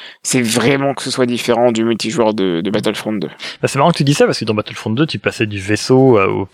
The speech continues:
Speaker 2: à pied et, et inversement, non, justement ?
Speaker 1: Alors en fait, non, t'avais des maps,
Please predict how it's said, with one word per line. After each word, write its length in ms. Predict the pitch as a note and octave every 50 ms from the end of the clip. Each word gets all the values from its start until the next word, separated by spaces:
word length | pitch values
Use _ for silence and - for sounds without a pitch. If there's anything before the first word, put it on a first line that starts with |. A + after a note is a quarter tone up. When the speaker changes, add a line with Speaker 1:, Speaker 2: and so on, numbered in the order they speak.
| -
Speaker 2:
à 80 | F#2+ G2
pied 600 | - - - D3+ D3+ E3 E3+ D#3 B2 G#2+ G2+ G2
et, 40 | G2+ G2+ - -
et 180 | G2 F#2 F#2+ G2
inversement, 480 | F#2+ F#2+ F#2+ - - D#3 G#3 C4 A3+
non, 160 | D3 B2+ B2 A#2+
justement ? 400 | A2+ A#2 - - - A2+ G#2+ G#2+ A#2
Speaker 1:
Alors 260 | C3+ C3+ C#3 C3+ C3+
en 80 | D3 D3
fait, 220 | - F3+ F3 -
non, 200 | D#3 D3+ C#3 C3
t'avais 240 | - A#2+ A2+ B2 B2+
des 100 | A#2+ B2
maps, 220 | B2 C3 C#3+ F3+